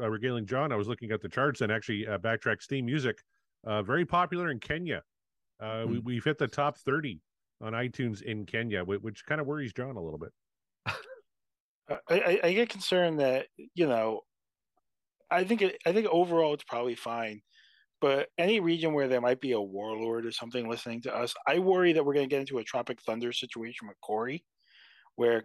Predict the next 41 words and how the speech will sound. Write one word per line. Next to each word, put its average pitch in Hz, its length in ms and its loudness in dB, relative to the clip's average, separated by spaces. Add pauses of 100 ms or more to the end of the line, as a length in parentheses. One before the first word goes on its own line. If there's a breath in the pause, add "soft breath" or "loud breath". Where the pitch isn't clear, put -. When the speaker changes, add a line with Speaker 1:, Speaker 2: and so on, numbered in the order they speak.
(120)
Speaker 3:
Corey 139 320 4
may 127 320 0
get, 117 400 0
um, 113 260 0
abducted 117 580 0 (580 soft breath)
and 131 120 2
they 127 100 4
might 123 240 2
have 131 180 0
him 127 340 -6
reenact 123 580 0 (100)
every 123 480 -2
episode. 151 540 0 (480)
Like, 135 260 0
they, 143 180 2
they 147 160 0
discover 131 500 0 (640)
Corey 123 600 2
and, 117 100 -6
like, 110 300 -6
"Oh, 143 340 4 (120)
from 113 220 -12 (260)
Backtracks?" - 600 0 (380 soft breath)
And 139 120 2
then 143 80 2
they 139 100 2
make 143 220 0
him 110 360 -2 (140)
reenact 120 420 0
all 113 180 0
these 110 220 -6
episodes 107 640 -2
one 110 160 -4
by 110 140 2
one, 107 220 -2
just 104 180 -10
like 104 140 -6
in 101 60 -12
Tropic 101 340 -6
Thunder 98 340 -10
to 95 140 -8